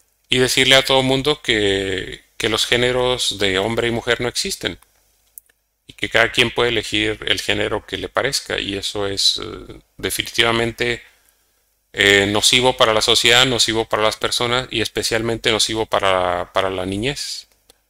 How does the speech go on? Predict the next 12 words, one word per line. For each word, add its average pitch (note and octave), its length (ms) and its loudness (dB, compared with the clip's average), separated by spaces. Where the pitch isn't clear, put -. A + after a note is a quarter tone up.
A-, B2 380 6
adicionalmente D3+ 880 4
se - 80 -2
está B2+ 640 2
atacando A#2+ 720 0
a A2+ 80 6
los A2 160 0
niños C3+ 880 2
y G#2 300 -2
al, G2+ 380 -2
a G#2 120 -4
las F#2+ 540 -6